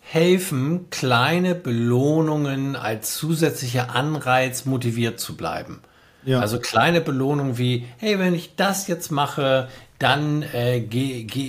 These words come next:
Speaker 1: ich morgen früh wirklich mal zwei Stunden später ins Büro und geh, mach vorher Sport für mich oder
Speaker 2: Mhm.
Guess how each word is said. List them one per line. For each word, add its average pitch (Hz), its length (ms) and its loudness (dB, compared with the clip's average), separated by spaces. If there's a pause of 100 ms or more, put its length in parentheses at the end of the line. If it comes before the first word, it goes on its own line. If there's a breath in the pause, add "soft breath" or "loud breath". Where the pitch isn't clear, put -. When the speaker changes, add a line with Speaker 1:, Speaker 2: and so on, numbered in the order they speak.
Speaker 1:
ich 120 140 -6
morgen 131 420 2
früh 127 460 0
wirklich 131 380 -2
mal 110 320 0 (400 loud breath)
zwei 117 260 2
Stunden 113 360 -2
später 139 360 -2
ins 123 120 -4
Büro 127 340 0
und 120 140 0
geh, 123 120 -4
mach 120 240 0
vorher 143 540 0
Sport 123 500 4
für - 200 -8
mich 90 420 -10
oder 123 600 2
Speaker 2:
Mhm. 156 320 6